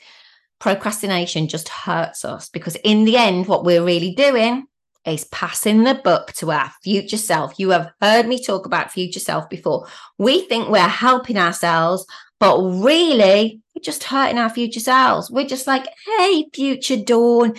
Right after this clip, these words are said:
you deal with this. I'm good right here now. I'm just watching Netflix and chilling on the sofa." And so again,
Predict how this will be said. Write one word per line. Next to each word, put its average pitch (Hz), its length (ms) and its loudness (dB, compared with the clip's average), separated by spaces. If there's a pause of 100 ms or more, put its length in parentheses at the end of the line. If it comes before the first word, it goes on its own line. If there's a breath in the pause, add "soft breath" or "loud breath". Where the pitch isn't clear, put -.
(220 loud breath)
you 247 320 2
deal 160 300 2
with 156 160 -2
this. 160 280 -2 (100)
I'm 466 240 0
good 214 280 0
right 196 260 0
here 202 220 0
now. 202 400 0 (280 loud breath)
I'm 208 200 -4
just 294 240 -10
watching 233 380 -2
Netflix 226 480 -6
and 143 140 -12
chilling 196 280 -6
on 202 100 -4
the 202 60 -6
sofa." - 580 -10 (960)
And 185 120 -10
so 160 140 -6
again, 160 440 -6